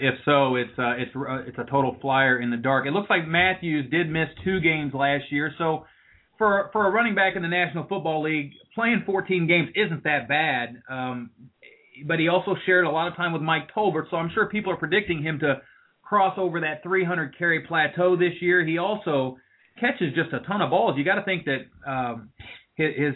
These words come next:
his teammate Mike Tolbert caught a lot of balls last year. He caught fifty himself, so you, if he can string together a solid season, this guy does have, uh, number one running back written all over him. Uh, it's just kind of, we're, we're all still trying to figure out how this Mike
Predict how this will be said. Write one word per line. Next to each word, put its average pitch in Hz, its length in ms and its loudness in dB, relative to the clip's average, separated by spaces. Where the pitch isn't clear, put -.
his 135 160 -2
teammate 190 360 2
Mike 143 260 0
Tolbert 214 300 -2
caught 185 120 0
a 180 40 -2
lot 180 160 2
of 170 80 0
balls 170 240 2
last 165 380 0
year. 170 320 2
He 233 160 -2
caught 175 360 0
fifty 147 400 -2
himself, 139 720 0
so 160 60 -8
you, 156 220 -8
if - 160 -10
he 247 120 -4
can 233 100 -4
string 202 200 0
together 165 300 0
a 147 140 -4
solid 170 340 0
season, 190 280 -4
this 175 180 -2
guy 160 160 2
does 170 340 2
have, 123 360 -2
uh, 131 300 -4
number 156 260 4
one 143 160 2
running 151 240 0
back 123 220 2
written 135 240 -2
all 131 200 0
over 131 240 2
him. 120 260 -2
Uh, 123 300 -4
it's 131 160 -8
just 175 140 -2
kind 175 160 2
of, 131 200 -2
we're, 185 140 0
we're 190 240 2
all 208 200 2
still 196 160 -8
trying 185 220 -2
to 165 60 -8
figure 175 200 0
out 170 240 2
how 170 300 -4
this 151 180 -8
Mike 165 240 0